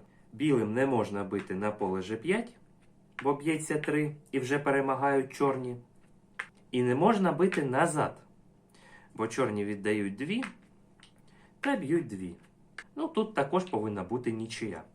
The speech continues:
А якщо бити вперед, чорні можуть побити назад, бій, і проводиться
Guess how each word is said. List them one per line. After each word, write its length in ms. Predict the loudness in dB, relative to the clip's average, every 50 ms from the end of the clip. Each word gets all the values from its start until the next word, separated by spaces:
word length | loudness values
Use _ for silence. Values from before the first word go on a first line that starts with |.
| -14 -2
А 100 | 0 2
якщо 320 | 2 2 0 0 -2 -2
бити 260 | 0 0 0 0 0 -6
вперед, 540 | -6 -2 0 0 2 2 0 -2 -4 -12 -20 -20 -20 _ _ _
чорні 340 | -4 0 2 2 2 2 0
можуть 300 | 0 0 -2 -2 -4 -2
побити 360 | -2 0 2 2 0 2 2
назад, 440 | 2 2 2 2 2 0 -2 -4 -6 -14 -20 -20 -20 -20 -20 -20 -20 _ _ _ _ -16 -16 -16 -14 _ -12
бій, 400 | -6 -4 -2 -2 -2 -4 -6 -10 -14 -14 -14 -14 -20 -20 -10
і 120 | -6 -6 0
проводиться 760 | 2 4 4 4 4 4 2 2 0 -6 -4 -4 -6 -6